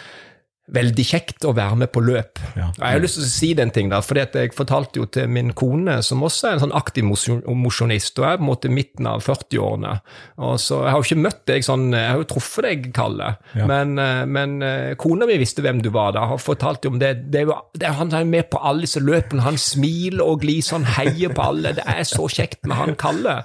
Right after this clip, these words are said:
Speaker 2: Ja.
Speaker 1: Og det, og det er noe som jeg egentlig selv også er opptatt av, at når jeg har vært skadet liksom, det siste året, halvannen, så har jeg liksom vært med rundt, og jeg har jogget litt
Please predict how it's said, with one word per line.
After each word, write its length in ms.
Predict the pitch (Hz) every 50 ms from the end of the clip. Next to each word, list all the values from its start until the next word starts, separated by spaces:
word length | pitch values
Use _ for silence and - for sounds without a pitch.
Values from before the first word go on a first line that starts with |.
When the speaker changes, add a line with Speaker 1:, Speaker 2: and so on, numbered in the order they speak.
| -
Speaker 2:
Ja. 160 | - 101 95 95 - - - - -
Speaker 1:
Og 120 | - 151 151
det, 320 | 151 165 170 170 160 143
og 80 | - 147
det 120 | 143 180 226
er 80 | 240
noe 120 | 214 202 -
som 140 | - - 214 185
jeg 80 | 180
egentlig 260 | 196 208 214 - 196 170
selv 280 | - - 185 185 170 175
også 160 | 190 - 208
er 40 | 208
opptatt 180 | - 180 151 -
av, 160 | 135 127 123
at 100 | 123 123 135
når 140 | 147 151 147
jeg 80 | 151 151
har 60 | 151 151
vært 80 | -
skadet 540 | - - 151 147 147 156 165 165 156 151 147
liksom, 220 | 143 139 139 135 131
det 80 | 139 131
siste 380 | - 143 120 - _ - 160 147
året, 300 | 135 139 165 196 190 139
halvannen, 400 | 127 135 127 113 113 113 120 120
så 140 | 120 - 127
har 80 | 135 139
jeg 100 | 139 139 135
liksom 160 | 135 135 131
vært 240 | 120 123 120 - _
med 300 | 139 139 143 143 139 131 143
rundt, 240 | 147 147 - _
og 80 | - 113
jeg 120 | 110 117
har 120 | 123 123 - - - - - - -
jogget 240 | 135 143 151 139 127
litt 280 | 139 127 - _ _